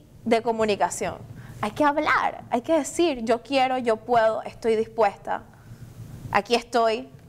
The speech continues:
Entonces, yo creo realmente que es un tema de atreverse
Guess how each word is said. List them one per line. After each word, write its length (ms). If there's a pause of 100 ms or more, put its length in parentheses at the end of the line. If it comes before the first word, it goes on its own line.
(300)
Entonces, 1160 (340)
yo 160
creo 160
realmente 580
que 300
es 140
un 180
tema 340
de 200
atreverse 800